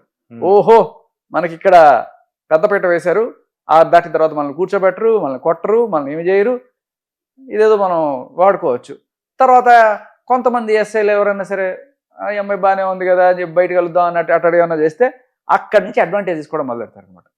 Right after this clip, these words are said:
Speaker 1: Hmm.
Speaker 2: సిస్టమ్ని చాలా ముద్దుగా వాడుకుంటూ.
Speaker 1: అందరూ కాదు, కొంతమంది.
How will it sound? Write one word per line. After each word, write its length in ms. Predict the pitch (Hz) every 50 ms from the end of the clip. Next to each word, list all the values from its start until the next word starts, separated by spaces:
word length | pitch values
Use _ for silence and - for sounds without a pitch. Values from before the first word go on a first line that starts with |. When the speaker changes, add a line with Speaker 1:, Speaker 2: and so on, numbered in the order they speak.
| _ _ _ _ _
Speaker 1:
Hmm. 200 | 120 113 107 98
Speaker 2:
సిస్టమ్ని 640 | 92 - 175 175 170 - _ 226 214 202 196 190 - - 175
చాలా 300 | 170 175 180 185 185 180
ముద్దుగా 320 | 160 160 143 147 156 151
వాడుకుంటూ. 500 | 135 127 123 113 - - 104 101 - - _ -
Speaker 1:
అందరూ 240 | 117 127 139 143 143
కాదు, 140 | 131 117 113
కొంతమంది. 500 | - 120 117 117 110 107 98 85 78